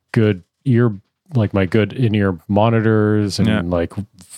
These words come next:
Speaker 1: threading the wire through my jacket and
Speaker 2: Yeah.
Speaker 1: putting it in my back pocket and then, like, changing tracks and stuff.
Speaker 2: Yeah.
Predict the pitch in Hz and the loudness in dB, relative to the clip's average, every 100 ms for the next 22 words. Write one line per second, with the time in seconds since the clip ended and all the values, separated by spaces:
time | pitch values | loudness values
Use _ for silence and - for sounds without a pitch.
0 | - - - - 113 110 107 104 98 95 | -20 -16 -12 -4 2 2 2 0 0 2
1 | 98 98 95 - 101 95 87 98 90 90 | 2 0 -4 -2 -2 -2 -2 -2 -2 -2
2 | 98 92 117 117 107 90 92 92 87 92 | -2 0 0 0 0 -2 -2 -2 0 -2
3 | - - 92 - 92 95 95 95 95 92 | -2 -2 -2 -2 -2 -2 -2 -2 -2 -2
4 | 87 - 95 92 92 - 101 82 87 - | -4 -6 -4 -2 -4 -2 -4 -2 -6 -6
5 | 90 - 95 90 107 110 113 113 | -8 -2 -2 0 -2 -2 0 -2